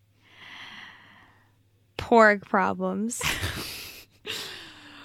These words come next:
Speaker 2: Man, I thought regular porgs were cute, but animated porgs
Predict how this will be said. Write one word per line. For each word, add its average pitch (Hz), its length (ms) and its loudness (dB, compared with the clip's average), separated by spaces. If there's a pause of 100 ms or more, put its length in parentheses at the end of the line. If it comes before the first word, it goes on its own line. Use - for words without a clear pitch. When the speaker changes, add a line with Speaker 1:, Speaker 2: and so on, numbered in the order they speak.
(1200)
Speaker 2:
Man, 285 380 6 (240)
I 302 180 8
thought 330 320 4 (220)
regular 202 580 2
porgs 254 500 0
were 269 100 -4
cute, 311 420 -4 (1500)
but 226 200 4 (140)
animated 320 580 2
porgs 466 760 -2